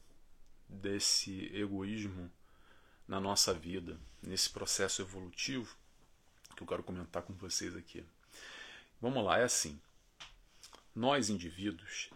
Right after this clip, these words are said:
eu só evoluo sozinho.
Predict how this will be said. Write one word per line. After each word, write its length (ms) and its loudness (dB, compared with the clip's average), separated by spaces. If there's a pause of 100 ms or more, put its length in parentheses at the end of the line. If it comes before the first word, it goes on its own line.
(120)
eu 420 10 (460)
só 380 10
evoluo 680 2 (220)
sozinho. 920 6